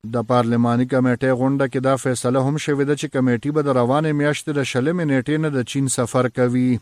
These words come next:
او کمیټې به د چین حکومتي واکدارانو او د اقتصادي پروژې سره تړلي چارواکو سره ملاقاتونه کوي.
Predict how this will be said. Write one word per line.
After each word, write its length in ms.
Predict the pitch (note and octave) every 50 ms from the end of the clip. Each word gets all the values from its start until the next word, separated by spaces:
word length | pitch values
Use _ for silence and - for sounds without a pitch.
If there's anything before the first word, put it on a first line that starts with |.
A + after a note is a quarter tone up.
| _ -
او 120 | A#2 A#2+ A#2+
کمیټې 480 | A2+ C#3 B2+ C3 C3 B2+ B2 A#2 D#3 E3
به 100 | F3+ F3
د 120 | E3 D#3+
چین 260 | C3+ - - F3 F3+
حکومتي 520 | E3 D#3+ C#3+ C3+ C#3+ C3 C3 B2+ A#2+ C3 E3+
واکدارانو 680 | F3 F3+ E3+ D#3+ C#3 C3+ C3 B2+ B2+ D3 D#3 E3 F3
او 100 | F3 F3
د 80 | D#3+ D3+
اقتصادي 560 | C#3 A#2+ - C3 B2 - - B2 B2+ C#3+ F#3+
پروژې 380 | F3 - E3 D3 C3+ C3 D3+ D#3+
سره 280 | D3+ - E3+ E3 E3
تړلي 360 | D3+ - C3 C3 D3+ F3 F3 D#3+ -
چارواکو 460 | D#3 C#3 C3+ C3+ D3 D#3 D3+ - E3
سره 220 | - - E3+ E3 E3
ملاقاتونه 800 | D#3 D3 C3+ B2+ B2+ A2 - B2+ B2 A#2 - C3 C3 C3 B2
کوي. 500 | A#2 - B2 B2 B2 B2+ B2+ B2+ B2 A#2